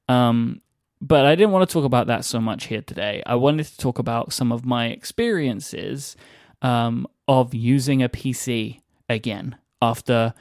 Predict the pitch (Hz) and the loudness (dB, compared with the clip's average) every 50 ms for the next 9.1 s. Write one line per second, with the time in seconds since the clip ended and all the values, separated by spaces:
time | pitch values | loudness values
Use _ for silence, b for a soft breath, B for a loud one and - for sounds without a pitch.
0 | b b b b b b b b _ 151 151 139 127 117 - - 131 127 143 165 | b b b b b b b b _ 4 4 4 4 2 2 0 2 4 4 4
1 | 180 160 139 131 131 - 123 135 135 123 131 127 123 117 123 123 123 120 120 123 | 4 4 4 4 2 2 2 2 2 2 2 2 2 2 2 2 2 2 0 0
2 | 123 120 123 120 113 - - 120 - - 120 120 117 - 127 120 113 - - - | 2 2 2 2 0 0 -4 -4 -4 -2 -4 -4 -2 -2 0 0 0 0 0 2
3 | 143 143 139 127 - - 117 - - 127 123 117 113 113 123 143 139 117 110 110 | 4 4 4 2 0 -6 -10 -6 -4 -2 0 0 0 0 0 2 2 2 2 2
4 | 110 110 - - - 120 117 113 120 131 131 - - 135 131 127 123 120 - - | 0 0 -2 -4 -4 -4 0 2 4 4 4 4 2 -2 -2 0 -2 -2 -6 -10
5 | - b b b b b b b - 120 - 135 127 120 - - 135 131 123 120 | -16 b b b b b b b -6 -4 -2 -2 -2 -2 -2 -2 -2 0 0 -2
6 | - - - 120 113 110 107 107 113 - - - _ _ _ _ _ _ _ _ | -2 -2 -2 -2 0 0 -2 -4 -6 -10 -14 -20 _ _ _ _ _ _ _ _
7 | _ _ _ _ _ - 151 139 135 - 131 117 135 143 143 135 123 117 117 - | _ _ _ _ _ 0 0 2 2 0 0 0 2 2 4 4 4 2 2 2
8 | 131 123 120 117 123 120 120 123 123 123 120 120 - - 175 151 127 120 - - | 4 4 4 6 4 4 4 6 6 6 4 4 4 4 4 6 6 4 2 -2
9 | - | -8